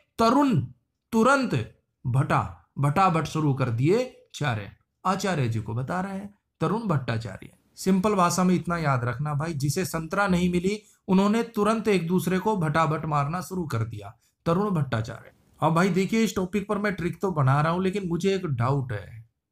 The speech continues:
कि ज़्यादा मिक्सअप तो नहीं हो रहा है, आपको समझ आ रहा है या नहीं आ रहा है? अगर आ रहा है तो भाई मेरा डाउट दूर कर दीजिए, कमेंट्स बॉक्स में यस लिख दीजिए, समझ नहीं आ रहा तो नो लिख दीजिए। कोई भी चेंजमेंट करना हो ट्रिक में तो वो भी आप बता दीजिए, ताकि हम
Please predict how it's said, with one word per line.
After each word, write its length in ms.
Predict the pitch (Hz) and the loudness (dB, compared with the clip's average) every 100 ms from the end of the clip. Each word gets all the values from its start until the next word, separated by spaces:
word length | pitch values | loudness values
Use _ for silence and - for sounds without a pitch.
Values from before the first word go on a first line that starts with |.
| - | -2
कि 140 | 202 | 0
ज़्यादा 360 | 156 170 190 226 | 2 2 2 2
मिक्सअप 420 | 185 180 226 220 | 0 0 0 -2
तो 60 | 220 | 2
नहीं 220 | 185 180 | 4 4
हो 120 | 165 | 2
रहा 140 | 156 160 | 0 -2
है, 60 | |
आपको 300 | 165 165 - | 0 -2 -4
समझ 340 | 156 170 170 151 - | -6 -2 -2 -4 -4
आ 180 | 127 147 | 0 0
रहा 160 | 156 | 0
है 200 | 156 156 | -2 -4
या 140 | 151 135 | -2 0
नहीं 360 | 117 120 151 | 0 2 2
आ 140 | 156 151 | 2 0
रहा 100 | 156 | 0
है? 240 | 156 151 _ _ - | -2 -6 _ _ 0
अगर 200 | 226 240 | 2 2
आ 340 | - 165 196 | 4 4 6
रहा 100 | 240 | 6
है 100 | 240 | 4
तो 120 | 240 | 2
भाई 160 | 190 220 | 2 0
मेरा 200 | 214 226 | 0 -2
डाउट 300 | 160 170 165 | 0 0 0
दूर 320 | 139 160 156 | -2 -2 -2
कर 140 | 165 | -2
दीजिए, 460 | 156 180 170 220 226 _ _ | -2 -2 -4 -8 -10 _ _
कमेंट्स 300 | - 165 175 | 0 2 2
बॉक्स 260 | 175 175 170 | 0 -4 -2
में 120 | 185 | -2
यस 220 | 147 151 | 0 -2
लिख 180 | 202 180 | -2 -2
दीजिए, 440 | 165 180 180 196 - _ - | 0 -2 -2 -6 -10 _ -6
समझ 280 | 214 226 190 | 0 2 4
नहीं 220 | 190 208 | 2 4
आ 140 | 180 | 2
रहा 120 | 175 | 0
तो 180 | 190 208 | -4 -4
नो 220 | 180 180 | 0 2
लिख 180 | 214 196 | 2 0
दीजिए। 460 | 165 190 170 202 202 _ - | -2 -2 -2 -2 -4 _ -2
कोई 180 | 240 277 | 2 4
भी 100 | 277 | 4
चेंजमेंट 500 | 254 254 262 269 202 | 2 0 0 -4 -2
करना 260 | 214 196 | -2 0
हो 180 | 190 185 | 0 0
ट्रिक 300 | 170 160 156 | -2 -4 -4
में 320 | 156 175 202 _ _ _ | -6 -6 -6 _ _ _
तो 80 | 226 | -2
वो 180 | 190 175 | 0 0
भी 140 | 196 | 0
आप 140 | 190 220 | -2 -2
बता 320 | 208 - 143 | -4 -2 0
दीजिए, 360 | 131 139 139 190 | 0 0 -2 -2
ताकि 300 | 147 - 156 | -4 -2 -2
हम 220 | 190 | -2